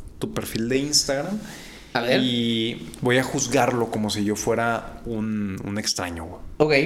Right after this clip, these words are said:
Speaker 2: Ok.
Speaker 1: Apenas me dices, "Oye, ¿has escuchado Lalo Calvo? Tiene un podcast, güey, que se llama Según Nosotros". Aquí
Speaker 2: Es
Speaker 1: está su
Speaker 2: hermoso, güey.
Speaker 1: aquí está su, este, Instagram.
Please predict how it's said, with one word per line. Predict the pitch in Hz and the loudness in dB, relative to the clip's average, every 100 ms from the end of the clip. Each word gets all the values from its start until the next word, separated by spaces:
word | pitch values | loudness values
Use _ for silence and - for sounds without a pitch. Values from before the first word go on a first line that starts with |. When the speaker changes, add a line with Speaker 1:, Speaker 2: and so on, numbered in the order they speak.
| - | 2
Speaker 2:
Ok. | |
Speaker 1:
Apenas | 104 - 123 135 127 | -2 2 2 4 2
me | 123 | 2
dices, | 117 120 101 | 0 0 0
"Oye, | 156 180 | 2 4
¿has | 165 160 | 4 0
escuchado | 170 160 160 156 | -2 2 4 6
Lalo | 151 156 | 4 4
Calvo? | 151 147 139 131 | 4 2 0 0
Tiene | 120 117 117 | -2 0 0
un | 117 110 | -2 0
podcast, | 110 127 - 120 | 2 2 2 -2
güey, | 104 92 | -2 -4
que | |
se | 98 | -2
llama | 98 107 | -2 -2
Según | 101 107 | -2 -2
Nosotros". | 117 135 139 131 - | -2 -2 -4 -4 -6
Aquí | 110 - | -4 0
Speaker 2:
Es | 139 | 2
Speaker 1:
está | 135 | 2
su | 123 123 | 0 2
Speaker 2:
hermoso, | 127 143 143 | 2 2 -2
güey. | 104 - - - | -4 -6 -4 -2
Speaker 1:
aquí | 110 - | -2 2
está | 113 107 117 | 2 2 2
su, | - 117 117 123 127 - - - | 2 2 4 4 2 -2 -8 -4
este, | 104 95 92 - - 95 95 | -2 0 0 -2 -2 -4 -4
Instagram. | 113 104 - 90 87 | 0 2 2 0 -8